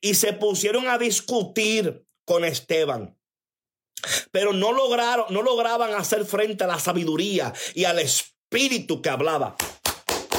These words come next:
Gloria a Dios. Eh, oye,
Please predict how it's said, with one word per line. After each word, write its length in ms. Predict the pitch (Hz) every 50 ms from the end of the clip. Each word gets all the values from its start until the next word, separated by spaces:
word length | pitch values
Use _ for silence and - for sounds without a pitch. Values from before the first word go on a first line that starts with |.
| - - -
Gloria 360 | - 104 120 135 147 156 147 127
a 40 |
Dios. 640 | 113 117 120 123 123 117 110 - - - - - - _ _ _ - - - - - - - - - - - - - -
Eh, 120 | - 135 - -
oye, 400 | 180 185 165 131 - - -